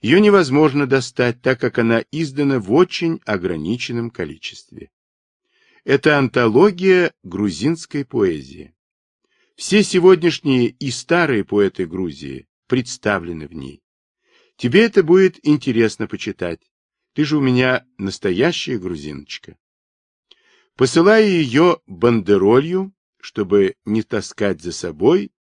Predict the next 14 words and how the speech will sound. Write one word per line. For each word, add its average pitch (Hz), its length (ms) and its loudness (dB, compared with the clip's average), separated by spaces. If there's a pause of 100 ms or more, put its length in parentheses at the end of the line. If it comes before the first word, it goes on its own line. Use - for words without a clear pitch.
и 104 100 -4
не 101 140 -2
платить 110 680 -10
за 95 200 -4
багаж 82 440 -6
в - 60 -20
самолётах. 69 600 -12 (880)
Вместе 196 400 2
с - 80 -8
этой 185 220 2
книгой 175 560 0
посылаю 131 760 -2
второй 104 460 -4
пакет. 85 500 -10